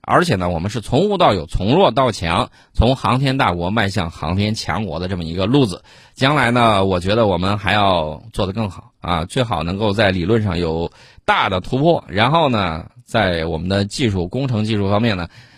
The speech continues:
再有更多的这种创新啊，形成对其他国家的这种代差。就像我们历史上经常啊，动辄领先对方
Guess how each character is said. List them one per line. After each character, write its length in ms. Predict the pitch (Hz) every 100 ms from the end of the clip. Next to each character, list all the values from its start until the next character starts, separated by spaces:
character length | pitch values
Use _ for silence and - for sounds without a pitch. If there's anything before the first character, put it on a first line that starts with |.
| _ -
再 180 | 117
有 160 | 98 87
更 240 | - 110
多 180 | 95 113
的 80 | 104
这 100 | 101
种 160 | 90 87
创 280 | - 92
新 300 | 87 107 113 - -
啊， 260 | 90 76 73
形 440 | - 110 113 180
成 280 | 156 107 127
对 340 | - 131 90 78
其 140 | - 92
他 400 | 120 120 120 120
国 180 | - 90
家 100 | 98
的 100 | 101
这 100 | 104
种 140 | 87 -
代 220 | 175 104
差。 320 | - 151 156 _ _ _ _ -
就 100 | 139
像 340 | 135 131 107
我 80 | 95
们 120 | 87
历 140 | 123 139
史 160 | -
上 160 | 90 92
经 140 | 117
常 200 | 110 85
啊， 220 | 82 95 85
动 320 | 117 254 127
辄 140 | 104
领 160 | 104 87
先 200 | 104 113
对 120 | 110
方 320 | 107 110 110